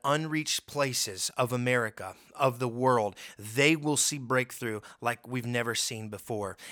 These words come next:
It will dig up the fallow ground of the hardest places of America, and you will see, um, people coming in after. I believe if we, if we could see people invading the darkest places,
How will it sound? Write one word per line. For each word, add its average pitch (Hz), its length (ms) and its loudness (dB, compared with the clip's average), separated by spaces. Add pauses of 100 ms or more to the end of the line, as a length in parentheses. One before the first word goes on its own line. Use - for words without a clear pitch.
It 156 160 -2
will 139 140 -2
dig 135 340 2
up 147 160 2
the 123 100 -6
fallow 127 480 0
ground 117 480 0
of 110 100 -6
the 110 80 -4
hardest 120 460 0
places 120 400 -2
of 113 120 -4
America, 113 500 -4
and 113 180 -10
you 139 260 0
will 117 200 -6
see, 120 640 -4 (400)
um, - 300 -10 (360)
people 139 300 -4
coming 135 440 -4
in 123 280 -2 (220)
after. 120 360 0
I 151 120 6
believe 156 380 2
if 120 140 -10
we, 160 260 2
if 131 160 -12
we 170 140 0
could 160 180 -6
see 135 400 0 (320)
people 147 320 -6
invading 143 720 0
the 131 240 -4
darkest 131 560 0
places, 127 540 -4